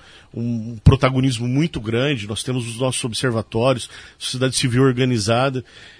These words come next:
e se colocar nessa posição é um desafio enorme. Eu t-, tive dificuldade no início, principalmente a respeito dos meus projetos e daquilo que eu vinha trabalhando pra conciliar com o que o executivo propõe, porque eu tive que, de certa forma, abrir mão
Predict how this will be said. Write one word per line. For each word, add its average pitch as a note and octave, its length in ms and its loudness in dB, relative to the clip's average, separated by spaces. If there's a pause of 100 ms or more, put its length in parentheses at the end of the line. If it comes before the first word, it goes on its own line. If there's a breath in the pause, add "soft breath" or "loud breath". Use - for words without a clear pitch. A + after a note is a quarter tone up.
e B2+ 540 4
se - 220 -2
colocar D#3 360 0
nessa G3 240 0
posição D3+ 540 -4
é E3+ 60 0
um E3 40 -2
desafio D#3+ 540 -2
enorme. C3 500 2 (360 loud breath)
Eu A#2 200 -2 (200)
t-, D3+ 120 -8
tive F#3 240 2
dificuldade D3+ 600 2
no D3 80 2
início, B2+ 580 0
principalmente C3+ 720 0 (320 loud breath)
a A#2+ 80 0
respeito C3 460 0
dos A#2 180 -4
meus D3 240 0
projetos C3+ 520 0
e B2+ 40 -8
daquilo C3+ 320 -2
que - 180 -4
eu E3 140 4
vinha D3 240 -2
trabalhando C3+ 640 -2 (300 loud breath)
pra C3 120 2
conciliar D3 680 2
com - 120 -6
o A#2+ 60 -6
que - 180 -4
o C#3+ 60 4
executivo C3+ 520 -2
propõe, C3 480 -2 (380 loud breath)
porque - 220 0
eu C3+ 40 0
tive F3 280 -2
que, E3 420 0
de B2 120 -4
certa D3 280 2
forma, C#3+ 260 4
abrir C#3+ 200 0
mão E3+ 340 0